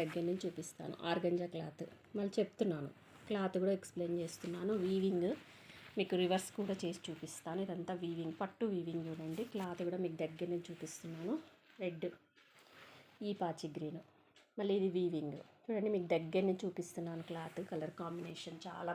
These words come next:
బాగుంది, ఎక్సలెంట్గా ఉంది శారీ. ఇవి టూ కలర్స్ అవైలబుల్‌గా ఉన్నాయి నా దగ్గర, పాచి గ్రీన్వి. ఇది వచ్చేసి పళ్ళు, మంచి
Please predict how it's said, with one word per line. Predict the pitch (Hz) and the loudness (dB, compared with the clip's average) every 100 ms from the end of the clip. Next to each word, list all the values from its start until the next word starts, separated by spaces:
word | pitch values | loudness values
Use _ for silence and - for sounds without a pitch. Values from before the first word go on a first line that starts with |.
| 165 | -2
బాగుంది, | 160 165 196 | -2 0 -2
ఎక్సలెంట్గా | - - 208 185 170 175 165 | -4 -6 -4 -2 -2 0 0
ఉంది | 160 - | -2 -2
శారీ. | 156 185 339 - - - - - - - 233 | -2 -2 -2 -6 -20 -20 -20 -20 -20 -8 -4
ఇవి | 233 254 | -2 0
టూ | 247 | 4
కలర్స్ | 233 202 208 202 | 4 2 2 0
అవైలబుల్‌గా | 165 170 175 175 | 0 0 0 0
ఉన్నాయి | 180 165 | -2 -4
నా | 160 156 | -4 -4
దగ్గర, | 170 196 320 - - - | -2 -2 -2 -8 -16 -4
పాచి | 208 196 202 185 | -2 0 -2 0
గ్రీన్వి. | 180 175 254 - - _ _ - - - - - - - - - - - - - - - - - - - - - - - - - - - - - - - - - 240 | 0 2 0 -2 -12 _ _ -18 -14 -12 -14 -18 -20 -20 -20 -20 -20 -18 -18 -18 -18 -18 -20 -20 -20 -20 -18 -18 -18 -20 -20 -20 -20 -20 -20 -20 -20 -20 -20 -12 -2
ఇది | 196 | -2
వచ్చేసి | 196 214 254 247 | 0 -4 -2 -2
పళ్ళు, | 196 165 - - - - - - - - - - - - - - - - - - - - - - _ _ _ _ - - - _ _ _ _ _ - - - - - _ _ - - _ - | -2 -2 -8 -14 -20 -20 -20 -20 -20 -20 -20 -20 -20 -20 -20 -20 -20 -20 -20 -20 -20 -20 -20 -20 _ _ _ _ -20 -20 -20 _ _ _ _ _ -20 -20 -20 -20 -20 _ _ -20 -20 _ -4
మంచి | 196 - | -2 0